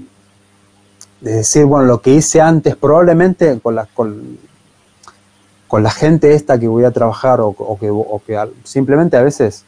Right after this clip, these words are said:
querés hacer un, una, una, una audición, ¿no? Probablemente ni siquiera sepan.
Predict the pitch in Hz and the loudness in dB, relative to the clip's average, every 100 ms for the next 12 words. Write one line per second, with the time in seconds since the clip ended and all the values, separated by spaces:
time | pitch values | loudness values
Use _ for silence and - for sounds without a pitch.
0 | _ 113 127 131 117 135 123 117 110 120 | _ -2 -2 -2 0 0 0 -2 -6 -12
1 | 120 - _ _ _ _ _ _ - 117 | -16 -20 _ _ _ _ _ _ -6 -2
2 | 123 120 123 117 113 104 98 98 95 95 | 0 0 2 2 0 -2 -4 -8 -10 -14
3 | - - _ _ _ _ _ - - _ | -18 -20 _ _ _ _ _ -18 -18 _
4 | _ 127 135 117 - 180 170 110 131 160 | _ -2 2 0 0 0 2 0 -4 -6
5 | _ _ _ _ _ - 127 147 165 170 | _ _ _ _ _ -2 0 2 2 0
6 | 147 127 120 120 156 156 - - 190 - | 0 0 -2 -4 -2 -4 -4 0 0 0
7 | 110 | -6